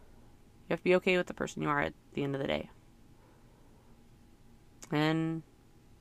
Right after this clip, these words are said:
I'm,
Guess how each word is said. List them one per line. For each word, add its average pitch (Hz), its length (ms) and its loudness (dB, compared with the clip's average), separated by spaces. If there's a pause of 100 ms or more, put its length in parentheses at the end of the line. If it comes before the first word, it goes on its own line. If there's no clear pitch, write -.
(2750)
I'm, 175 460 -2